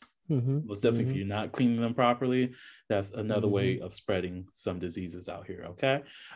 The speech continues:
Speaker 2: Um,
Speaker 1: Yep.
Speaker 2: be smart, be healthy, and be safe. Um,
Speaker 1: Mm-hmm.
Speaker 2: with all of that being said,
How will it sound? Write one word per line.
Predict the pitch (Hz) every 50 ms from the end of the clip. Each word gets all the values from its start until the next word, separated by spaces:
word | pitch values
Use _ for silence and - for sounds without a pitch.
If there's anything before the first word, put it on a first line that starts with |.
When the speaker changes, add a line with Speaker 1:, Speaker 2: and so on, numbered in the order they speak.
| -
Speaker 2:
Um, | 147 147 151 147 151 156 151 151
Speaker 1:
Yep. | 156 156 156
Speaker 2:
be | -
smart, | - - 180 185 170 120 104 95 - -
be | - 135 135
healthy, | 139 160 156 147 147 - 156 143 120
and | 120 113
be | 104 101
safe. | 98 - - - 147 113 92 85 - _ - _ _ _ - - - - - - - - - _ _ 123
Um, | 135
Speaker 1:
Mm-hmm. | 135 135 135 131 135 131 131 135 131 127
Speaker 2:
with | 131 135 135 - -
all | 214 254 247 214
of | 180 151
that | 147 143 143 143 -
being | 139 135 135
said, | 135 - - 147 139 135 135 135 135 135 135